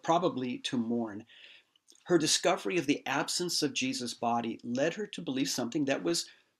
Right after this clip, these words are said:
very logical, something that made sense given recent events. The dead body of Jesus was gone, gone from the tomb, and, and they, most likely the authorities, either Jewish or Roman or both,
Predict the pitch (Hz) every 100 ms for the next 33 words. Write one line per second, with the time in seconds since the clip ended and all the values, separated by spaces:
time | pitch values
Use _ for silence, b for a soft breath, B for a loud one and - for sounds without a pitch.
0 | - 139 202 175 123 117 139 139 175 208
1 | - - 151 170 165 143 143 143 b b
2 | b 123 147 151 - 110 139 - - 139
3 | 139 123 135 135 110 104 87 147 - -
4 | _ _ _ _ _ _ _ _ _ _
5 | _ _ _ _ _ _ _ _ 147 143
6 | 220 196 165 151 160 160 151 147 139 135
7 | 147 156 - - - _ _ 147 135 175
8 | 208 - 120 160 196 196 196 165 160 -
9 | 208 104 104 135 - B B 143 143 135
10 | 135 120 196 151 117 165 202 - _ _
11 | - 143 156 131 127 143 131 135 147 -
12 | 113 101 113 123 123 117 117 117 110 123
13 | 123 123 127 127 113 104 113 117 117 -
14 | 127 113 117 -